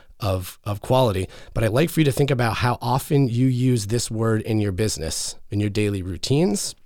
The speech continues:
And I'd probably put money down that most of you use the word quality to either describe your business or your work, or at least your work ethic. And for that reason, it becomes something that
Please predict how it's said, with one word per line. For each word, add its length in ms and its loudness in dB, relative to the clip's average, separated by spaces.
And 80 0
I'd 120 -2
probably 240 4
put 200 4
money 240 4
down 240 0
that 120 -2
most 300 0
of 80 -4
you 140 -2
use 320 0
the 80 -4
word 240 -4
quality 500 0
to 100 -2
either 200 2
describe 460 0
your 60 -2
business 640 2
or 200 -2
your 160 -4
work, 460 0
or 140 -2
at 40 -4
least 240 -2
your 120 -6
work 340 -6
ethic. 540 -2
And 240 2
for 200 4
that 160 4
reason, 340 6
it 80 0
becomes 360 0
something 540 0
that 560 0